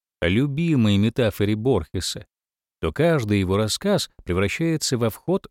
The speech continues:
в зазеркалье. И это зазеркалье совсем не похоже на тот мир,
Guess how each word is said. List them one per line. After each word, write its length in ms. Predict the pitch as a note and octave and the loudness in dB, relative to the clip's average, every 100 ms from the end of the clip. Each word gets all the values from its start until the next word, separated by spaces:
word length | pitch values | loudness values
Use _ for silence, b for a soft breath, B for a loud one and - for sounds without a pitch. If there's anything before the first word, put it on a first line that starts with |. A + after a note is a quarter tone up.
| - | -4
в 120 | G#2 | -2
зазеркалье. 760 | G#2 B2 D3+ C#3 - C2+ A#1+ _ _ _ _ _ _ _ _ - | 2 2 0 -2 -6 -8 -14 _ _ _ _ _ _ _ _ -4
И 80 | |
это 280 | E2 G2 B2+ | 0 0 0
зазеркалье 1040 | G#2 G#2+ G2 G2 - A2 C#3+ D#3 A#2+ D2+ - _ | 0 0 2 0 0 -2 -2 0 -2 -2 -6 _
совсем 560 | - - E2+ - G#2 A2+ | -4 -2 -2 -2 0 0
не 80 | B2 | 0
похоже 500 | A#2+ - A#2+ G2+ G#2 | -2 -2 -2 0 2
на 160 | G2 | 0
тот 320 | F2 A2 D#3 | 0 -4 -4
мир, 320 | G2+ F2+ D2 | -2 -2 -4